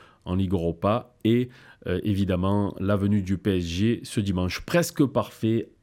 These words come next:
Car ce serait oublier ce couac survenu ce dimanche dans les tribunes de la section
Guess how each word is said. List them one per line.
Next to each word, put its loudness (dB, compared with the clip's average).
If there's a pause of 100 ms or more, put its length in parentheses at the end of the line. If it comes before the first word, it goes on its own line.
(120)
Car 0
ce -2
serait 0
oublier 0
ce -4
couac 0
survenu 2
ce -4
dimanche 2
dans 0
les 2
tribunes 2
de 0
la 2
section -4